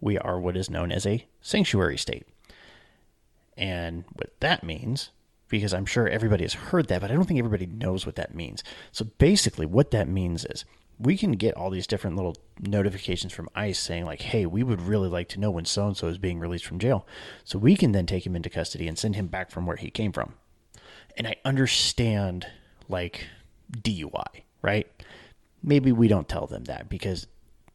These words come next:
how many regular people make a stupid mistake? So, okay, I'm cool with you skating on that one. But domestic violence things that even in California are like, "That's a felony.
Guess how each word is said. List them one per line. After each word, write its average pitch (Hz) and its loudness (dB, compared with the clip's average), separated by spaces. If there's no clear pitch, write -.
how 120 2
many 107 6
regular 95 2
people 87 -4
make 90 -2
a - 0
stupid 98 0
mistake? - -4
So, 92 -4
okay, 113 0
I'm 104 0
cool 135 4
with 110 2
you 104 0
skating 92 0
on 87 -2
that 71 2
one. 52 -6
But 101 -8
domestic 117 0
violence 107 -2
things 113 -2
that - -6
even 113 0
in 98 0
California 107 2
are 107 6
like, 82 -2
"That's 82 0
a 190 4
felony. 78 0